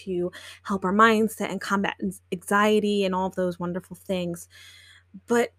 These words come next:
you know, the reality is that sometimes it's really hard <laughs> to work on healing and mindset when the world around you is very chaotic, very unjust.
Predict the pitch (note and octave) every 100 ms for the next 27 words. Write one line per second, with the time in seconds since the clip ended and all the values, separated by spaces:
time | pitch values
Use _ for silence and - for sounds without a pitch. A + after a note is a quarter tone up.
0 | - D4 C#4+ A#3 G#3 E4+ D4 A3 G#3 E3+
1 | D4+ E4+ G4 A#3 B3+ G#3+ F3 A3 F4 D4+
2 | B3 - - B3 - - - - _ -
3 | A#3 A3+ G#3 G3+ G3 F#3+ F#3 - G#3 G#3+
4 | G3+ F3+ E3+ F3+ F4 - F3 - G3+ G3
5 | F#3+ F#3+ G3 A#3+ F#3 D#3+ E3 C#4 D4+ -
6 | - - - A2+ - - - - - _
7 | _ _ _ _ G3+ G3 F3 - F#3 D#3+
8 | E3+ F3 - F3+ F3+ F3+ F3 E3+ F3 D#3+
9 | E3+ - - -